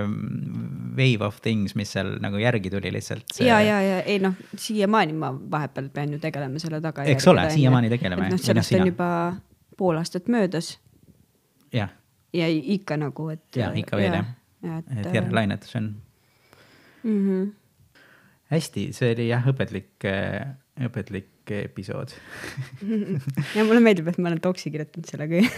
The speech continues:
Speaker 2: <laughs> käpsis. <laughs> Kõige hullem.
Speaker 1: Ei no, nagu sa ütlesid,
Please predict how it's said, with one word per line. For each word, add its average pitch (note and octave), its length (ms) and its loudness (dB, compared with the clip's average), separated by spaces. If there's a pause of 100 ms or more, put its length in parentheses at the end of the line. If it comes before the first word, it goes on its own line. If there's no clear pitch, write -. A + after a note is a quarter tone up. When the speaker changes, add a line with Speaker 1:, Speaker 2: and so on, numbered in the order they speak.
(420)
Speaker 2:
<laughs> - 480 2
käpsis. D4+ 540 6 (760)
<laughs> - 760 -2
Kõige B3+ 300 0
hullem. A#3+ 460 2 (1300)
Speaker 1:
Ei A#2 200 0
no, A#2+ 200 2
nagu B2 260 2
sa F#3+ 80 2
ütlesid, G#2 260 -2